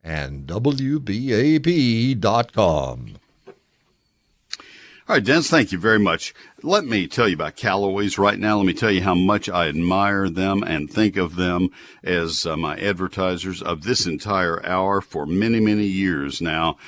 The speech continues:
Speaker 2: They've been my friends for more than thirty years. Uh, as, as a nursery, and before that, I knew, uh, their principal people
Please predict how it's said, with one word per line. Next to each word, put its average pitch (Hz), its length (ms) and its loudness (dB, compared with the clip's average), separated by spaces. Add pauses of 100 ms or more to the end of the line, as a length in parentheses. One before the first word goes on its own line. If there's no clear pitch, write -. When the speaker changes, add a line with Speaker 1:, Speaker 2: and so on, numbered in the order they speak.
(260)
Speaker 2:
They've 95 200 2
been 98 200 2
my 87 140 2
friends 107 420 2
for 92 100 -2
more 85 220 2
than 78 160 -4
thirty 123 320 4
years. 110 640 -2 (360)
Uh, 76 340 -4 (260)
as, 90 200 -2
as 98 240 0
a 78 120 0
nursery, 98 580 2
and 90 100 2
before 92 360 0
that, 90 360 0
I 85 60 -2
knew, 82 420 -2
uh, 76 220 -4
their 78 220 -4
principal 80 500 -4
people 98 480 -4